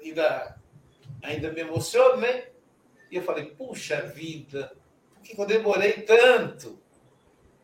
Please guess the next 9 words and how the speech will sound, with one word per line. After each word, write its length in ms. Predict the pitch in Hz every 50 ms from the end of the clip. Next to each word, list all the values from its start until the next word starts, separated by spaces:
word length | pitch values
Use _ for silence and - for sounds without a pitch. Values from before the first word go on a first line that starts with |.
| _ _ _ _ _ _ _ - - - - _ _ _ 131
E 160 | 131 143 156
aí 380 | 160 156 156 160 165 165 165
ela 200 | 170 170 165 170 165
se 340 | - - - - - - 185
aproximou 580 | - - 175 180 - - 160 156 160 170 175
de 240 | 165 - 160 147 143
mim 220 | 160 190 208 208
e 40 | 214
disse, 720 | - - 143 147 170 - - - - - - - 147 131